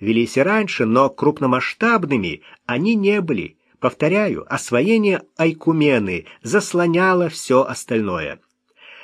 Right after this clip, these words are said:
Сначала трудности показались минутными.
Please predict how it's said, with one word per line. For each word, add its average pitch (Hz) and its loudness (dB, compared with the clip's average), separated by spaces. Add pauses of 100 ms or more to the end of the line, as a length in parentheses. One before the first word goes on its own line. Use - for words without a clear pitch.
(140)
Сначала 220 4
трудности 139 4
показались 175 0
минутными. 101 -4